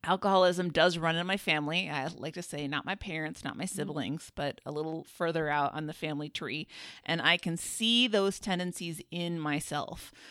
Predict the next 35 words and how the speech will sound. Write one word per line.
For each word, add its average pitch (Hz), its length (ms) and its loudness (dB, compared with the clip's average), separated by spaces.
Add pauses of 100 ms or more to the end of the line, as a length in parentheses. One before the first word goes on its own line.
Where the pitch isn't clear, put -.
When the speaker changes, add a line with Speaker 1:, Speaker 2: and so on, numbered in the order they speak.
(200)
Speaker 1:
the 165 100 0
way 156 520 2 (100)
that 151 260 -2
I 139 460 -6 (320)
just 165 260 -10
drink 151 500 -4 (280)
non-alcoholic 151 1040 -2 (100)
beverages 156 640 -2
and - 180 -2
the 151 60 0
Speaker 2:
Mm-hmm. 147 60 -4
Speaker 1:
way 143 180 -4
that - 160 -10
I 131 160 -6
eat 170 300 -8
and 160 80 -2
the 139 80 -2
relationship 151 560 -4
that 147 100 -4
I 147 60 -4
have 156 260 -4
with 117 100 -8
food. 156 500 -4 (380)
And 180 260 0
I 180 180 6
just 226 220 -4
made 226 400 6
the 254 60 -2
decision 185 720 0
when 156 180 -4
I 147 280 2
was 160 200 -4
a 160 60 -4
young 151 240 -2
teenager 160 640 2